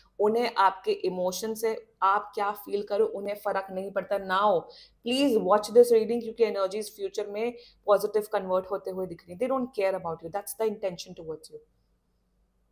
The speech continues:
ये अभी ना, ये खूब अकड़ में बैठे हैं, खूब चालाकी में बैठे हैं, but अभी बताती हूँ क्या होगा। अभी ये होगा in the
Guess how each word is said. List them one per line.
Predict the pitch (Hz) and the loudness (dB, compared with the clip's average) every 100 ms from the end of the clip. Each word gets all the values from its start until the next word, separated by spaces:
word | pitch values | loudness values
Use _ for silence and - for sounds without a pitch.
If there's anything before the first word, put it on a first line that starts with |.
| - - | -20 -12
ये | 202 294 | -4 0
अभी | 330 240 294 | 2 2 2
ना, | 285 294 | 2 0
ये | 285 | -2
खूब | 285 - 320 349 269 | -6 0 4 6 4
अकड़ | 233 220 | 4 0
में | 214 214 | 0 0
बैठे | 190 170 202 | 0 0 -2
हैं, | 220 226 - | -4 -4 -4
खूब | 311 330 - | 0 0 0
चालाकी | 254 214 180 180 214 | 0 2 2 -2 -10
में | 208 | -6
बैठे | 180 175 208 | -4 -4 -6
हैं, | 208 220 254 - - _ - | -8 -6 -8 -12 -20 _ -4
but | 277 | 0
अभी | 262 285 | 0 2
बताती | 262 240 220 226 | 2 4 2 2
हूँ | 233 | -2
क्या | 240 220 202 | 0 0 2
होगा। | 170 165 | 0 -2
अभी | - 226 269 | -2 0 0
ये | 254 254 277 | -4 -2 4
होगा | 254 226 | 6 6
in | 254 | 2
the | 254 | 0